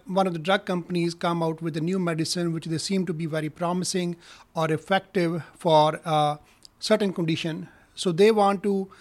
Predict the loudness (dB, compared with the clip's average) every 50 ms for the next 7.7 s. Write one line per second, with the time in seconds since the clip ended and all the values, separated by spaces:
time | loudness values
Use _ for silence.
0 | -20 _ _ -2 -2 0 0 0 0 0 0 0 2 2 2 2 0 -2 -6 -4
1 | 0 2 2 2 2 0 0 0 0 0 0 0 0 -2 0 -2 -2 -4 -4 -6
2 | -8 -12 _ _ _ _ -8 -8 -8 -8 -8 -12 -14 -14 _ -14 -10 -6 -4 -2
3 | -2 -2 -2 -4 -4 -4 -2 -2 0 0 2 2 2 2 0 -2 -8 -16 -20 -20
4 | -20 -20 _ -4 -2 -2 -2 -2 0 0 0 0 0 -4 -2 0 2 2 2 0
5 | 0 0 0 0 0 -2 -4 -6 _ _ _ _ -6 -6 -4 -4 -4 -4 -6 -6
6 | -2 0 0 0 0 -2 -2 0 0 0 0 -2 -2 -4 -4 -4 -4 -4 -4 -2
7 | -2 -2 -2 -2 -2 -4 -4 -4 -4 -2 -4 -4 -6 -8